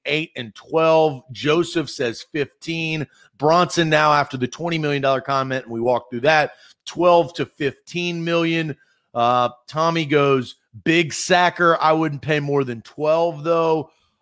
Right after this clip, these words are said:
Austin, what is your number? The Titans need a pass rusher.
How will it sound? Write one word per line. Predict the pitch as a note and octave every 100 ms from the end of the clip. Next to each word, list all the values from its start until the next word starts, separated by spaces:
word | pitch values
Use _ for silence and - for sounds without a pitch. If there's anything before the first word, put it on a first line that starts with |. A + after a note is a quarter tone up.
| _
Austin, | F#3 F#3+ - - A#2+
what | A2 B2 F3 A#3 A#3 -
is | F#3 D3 C3
your | D#3 F#3 G3+
number? | F3 C#3+ C3 A2+ A#2 A2+ G#2 _ _ _ _
The | D3+
Titans | D3 F#3 B3 A#3+ E3+
need | A#3 A3
a |
pass | E3+ G3 F#3+ E3+ C#3+
rusher. | A2 - D#2+